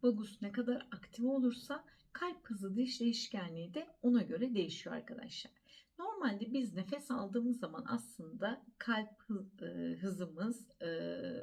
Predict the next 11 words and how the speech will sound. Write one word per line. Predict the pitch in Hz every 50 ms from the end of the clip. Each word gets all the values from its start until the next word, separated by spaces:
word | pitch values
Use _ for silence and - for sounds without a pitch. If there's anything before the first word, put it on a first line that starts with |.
| - - -
hızlanıyor. | - - 208 202 180 180 196 185 180 175 170 175 185 220 - - - _ _ _ - - - - - _ -
Nefesi | 240 269 269 - 320 311 - - 240 226
verirken | 247 262 - 403 - - - 247 190 170 165 160 151
de | 160 165 - - - - - _ _ _ _ -
verdiğimiz, | 196 202 208 214 202 190 196 214 220 233 233 240 269 302 294 277 - - - - - -
e, | - 185 180 180 -
ölçüde | 180 180 175 170 - - - - - 185 240 - - - -
kalp | - - 262 254 247 240 - - - - -
hızımız | - 196 156 143 165 170 190 220 240 - -
aslında | - 170 165 - - - 175 185 220
yavaşlıyor. | 233 208 160 139 143 143 - - - - 131 135